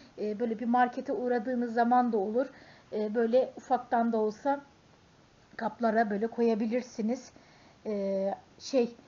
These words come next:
ya da yemek de koyabilirsiniz. Bazı kedi ve köpeklerimiz, böyle dışarıda beslenen hayvanlarımız, e, yemek de yiyorlar. E, tabii bazıları seçici olsa da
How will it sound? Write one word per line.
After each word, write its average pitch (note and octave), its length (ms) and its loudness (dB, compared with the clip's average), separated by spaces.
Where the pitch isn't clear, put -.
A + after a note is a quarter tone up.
ya A#3+ 180 2
da C4+ 220 2
yemek F4 380 2
de F4 100 2
koyabilirsiniz. A#3+ 880 0
Bazı D4+ 300 8
kedi C#4 220 -2
ve D4 120 0
köpeklerimiz, C#4 640 -2
böyle C4 220 2
dışarıda C4 560 2
beslenen B3+ 420 0
hayvanlarımız, B3+ 720 0
e, A3 80 -2
yemek C4+ 440 0
de B3+ 40 -2
yiyorlar. G3+ 580 0
E, G3+ 120 -4
tabii A3 260 -4
bazıları A#3 360 2
seçici A3+ 420 -6
olsa A#3 360 -2
da C#4+ 180 0